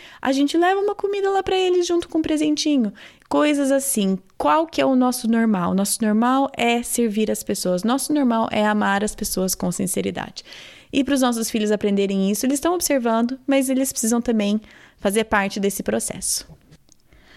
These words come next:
Tem outras ideias aqui também pra essa faixa etária, que é, se você não tem algum avô por perto, adote avós, <laughs> adote ca-, talvez um casal mais velho da sua igreja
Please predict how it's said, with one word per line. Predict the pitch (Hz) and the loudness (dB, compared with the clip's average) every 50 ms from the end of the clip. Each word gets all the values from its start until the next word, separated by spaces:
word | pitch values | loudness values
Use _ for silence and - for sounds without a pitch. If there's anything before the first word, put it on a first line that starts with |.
| - - _ _ _ _ | -20 -20 _ _ _ _
Tem | - 254 254 | 0 2 2
outras | 240 233 233 - 247 214 | 2 2 0 -2 -2 0
ideias | 208 220 185 190 185 185 190 202 202 | 0 0 0 2 2 2 2 2 0
aqui | 196 190 - 208 | -2 -2 -4 -4
também | 185 - 190 185 185 185 185 | -2 -2 0 0 2 0 0
pra | 180 185 | 0 -2
essa | 185 - 190 185 | -2 -2 -2 -2
faixa | - 180 175 - 185 | -2 -2 -2 0 -2
etária, | 180 - - 185 185 190 196 190 196 | -2 -2 -2 0 0 0 0 0 -2
que | 190 190 - 202 | -4 -2 -2 -2
é, | 190 190 190 196 196 196 208 - - - - | 0 2 2 2 0 0 -4 -8 -10 -8 -6
se | - 254 | -4 0
você | 233 226 - 277 | 0 0 2 2
não | 277 269 | 0 2
tem | - 240 233 240 233 | 2 2 2 2 2
algum | 226 214 202 190 214 214 214 214 214 208 208 208 202 196 196 - - - - _ _ _ - _ - - - - - - - - | 2 0 0 0 0 2 2 2 2 2 2 2 0 0 -2 -4 -14 -20 -20 _ _ _ -20 _ -18 -18 -16 -16 -16 -12 -8 -4
avô | - 196 185 180 180 196 202 214 247 277 254 - - | -2 -2 0 0 2 2 2 2 0 -2 -6 -12 -4
por | - 214 208 | -2 -2 -2
perto, | 202 - 202 196 196 202 214 220 - 240 | 0 0 0 2 2 2 0 0 -2 -4
adote | - - 233 220 208 240 262 302 294 - - - 254 254 - - | -2 -2 -2 0 0 0 0 0 0 -2 -4 -4 -4 -6 -6 -4
avós, | - 220 185 202 208 202 214 208 - - - - 208 208 | -4 -2 0 0 0 0 0 -2 -4 -6 -6 -6 -4 -4
<laughs> | 226 294 | -4 -4
adote | 240 202 190 220 233 226 - - 254 | -2 -2 0 0 0 -2 -2 -4 -6
ca-, | 247 - - - 220 214 - _ | -4 -2 -2 -2 -2 -4 -8 _
talvez | - 220 220 226 220 214 | -4 -2 0 0 0 0
um | 226 | -2
casal | 226 233 214 202 208 202 | 0 0 0 0 0 0
mais | 202 202 190 | 0 0 0
velho | 190 202 202 196 196 196 | 0 0 0 0 0 0
da | 180 196 | -2 -2
sua | 196 - - | -2 -2 -4
igreja | 202 175 190 185 185 190 190 185 196 196 | -2 -2 0 0 0 0 0 0 -2 -6